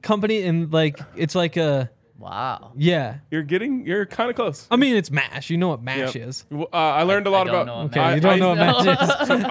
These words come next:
Speaker 3: I, I knew literally zero things about
Speaker 1: Really?
Speaker 3: mash until last night when I tweeted about it. Got ratioed into oblivion.
Speaker 2: Wow.
Speaker 3: Um, but learned a lot. You know, it was a educational ratio.
Speaker 1: Yeah.
Speaker 2: Wait, so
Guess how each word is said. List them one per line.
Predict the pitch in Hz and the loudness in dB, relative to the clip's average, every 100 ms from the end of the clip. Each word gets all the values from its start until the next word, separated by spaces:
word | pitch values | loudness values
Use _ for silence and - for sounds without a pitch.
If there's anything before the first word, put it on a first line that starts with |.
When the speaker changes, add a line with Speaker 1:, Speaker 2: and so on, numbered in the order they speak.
| 175 208 214 - | 4 4 0 -2
Speaker 3:
I, | 180 | -2
I | 196 | 0
knew | 214 208 | -4 -4
literally | 190 180 170 139 | -2 -2 -4 -4
zero | 127 143 196 202 196 | -8 -4 0 2 0
things | - 170 160 | -2 -4 -4
about | 143 143 139 | -2 0 4
Speaker 1:
Really? | 165 165 | 4 4
Speaker 3:
mash | 131 | 0
until | 131 139 127 | -4 -6 -4
last | 123 127 135 | -2 -2 -4
night | 127 | -4
when | 117 | -4
I | 117 | -6
tweeted | 120 156 143 | -4 -6 -4
about | 123 113 | -2 -2
it. | 110 | -2
Got | 127 120 | -2 -4
ratioed | 117 123 151 185 190 185 160 | -4 -4 -4 -4 -6 -4 -4
into | 156 147 135 | -6 -6 -6
oblivion. | 120 127 143 147 123 107 | -6 -6 -6 -4 -6 -4
Speaker 2:
Wow. | 143 214 220 196 139 113 143 135 131 | -2 -2 -2 -2 -2 -2 0 -2 -4
Speaker 3:
Um, | 123 131 | -6 -4
but | 180 202 | 0 2
learned | 220 269 | 2 0
a | 254 | 0
lot. | 247 180 131 | 0 0 0
You | 147 | -2
know, | 156 | -2
it | 165 | -2
was | 165 | -2
a | 165 165 160 160 | -2 -2 -2 0
educational | 185 202 196 190 180 175 | -2 -2 -4 -4 -4 -4
ratio. | 143 147 147 143 | -2 -2 -4 -2
Speaker 1:
Yeah. | 147 143 131 - | -2 -2 -4 -4
Speaker 2:
Wait, | 202 151 | -4 -2
so | 180 147 123 | -4 -4 -6